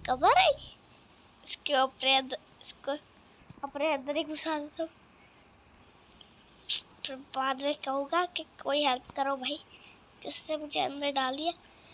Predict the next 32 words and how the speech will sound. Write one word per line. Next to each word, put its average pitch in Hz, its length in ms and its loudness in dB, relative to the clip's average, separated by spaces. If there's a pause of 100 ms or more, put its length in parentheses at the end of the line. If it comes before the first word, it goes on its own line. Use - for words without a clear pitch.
(220)
ऐसा 359 160 0
करता - 240 2
हूँ, - 160 -2
party 302 320 4
करता 277 360 2
हूँ, 302 80 4
कहीं 311 200 2
जाके 262 320 2
party, 269 580 0 (120)
party 294 340 2
अपने 285 200 -2
घर 277 180 -8
पे - 180 -20
करता - 240 -16
हूँ, - 640 -14
लोगों 294 240 2
को 302 120 -2
invite 294 440 4
करूँगा। 262 320 -2 (1800)
तो 254 60 -8
भाई 349 260 6 (800)
guys, 339 340 8
आप 311 220 6
लोगों 311 180 2
ने 320 160 8
ना 311 160 4
मुझे 320 240 -4
comments 285 500 4
में 330 180 8
बताना 262 420 2
है 311 140 8 (840)
कि 349 140 6